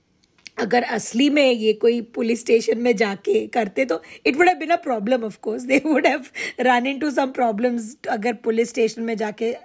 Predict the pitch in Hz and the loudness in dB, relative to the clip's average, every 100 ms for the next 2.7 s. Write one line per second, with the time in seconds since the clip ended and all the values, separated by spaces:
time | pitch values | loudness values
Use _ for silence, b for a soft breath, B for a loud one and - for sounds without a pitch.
0 | - B B - 208 - 254 262 254 240 | -20 B B -10 -8 -2 0 2 2 2
1 | 240 233 226 226 190 202 190 208 214 - | 0 2 2 2 -2 -4 -4 -2 -4 -6
2 | - 214 202 - 202 190 | -8 -6 -6 -10 -10 -10